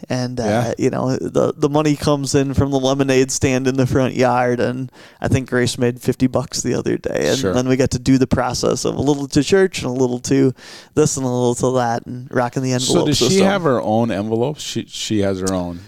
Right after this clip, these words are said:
Speaker 1: She does.
Speaker 2: Yeah.
Speaker 1: And then she gets to do whatever she wants with her,
Speaker 2: I love it.
Speaker 1: with her regular envelope
Speaker 2: I love it.
Speaker 1: system.
Speaker 2: I love it.
Speaker 1: How do we improve it?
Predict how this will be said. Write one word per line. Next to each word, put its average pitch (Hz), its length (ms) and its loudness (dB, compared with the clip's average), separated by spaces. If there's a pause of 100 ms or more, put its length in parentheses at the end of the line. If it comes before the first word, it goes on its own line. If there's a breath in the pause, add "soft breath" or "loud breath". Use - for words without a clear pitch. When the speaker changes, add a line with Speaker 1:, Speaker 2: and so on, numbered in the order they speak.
Speaker 1:
She 135 160 -2
does. 117 720 0
Speaker 2:
Yeah. 95 120 0
Speaker 1:
And 80 80 -2
then 127 100 -6
she - 160 -4
gets 127 280 -2
to - 40 -12
do 123 340 2
whatever 120 320 2
she - 140 -2
wants 117 420 -2
with 110 220 -2
her, 117 220 -2
Speaker 2:
I 117 40 -4
love 95 180 -6
it. 92 100 -10 (480)
Speaker 1:
with 139 140 -2
her 127 120 -4
regular 127 380 -6
envelope 127 340 -4
Speaker 2:
I - 40 -12
love 165 100 -4
it. - 40 0
Speaker 1:
system. 165 380 -8
Speaker 2:
I 87 80 -14
love 85 240 -12
it. 80 140 -18 (600)
Speaker 1:
How 156 200 -2
do 156 100 4
we 156 140 4
improve 117 340 -2
it? - 160 -8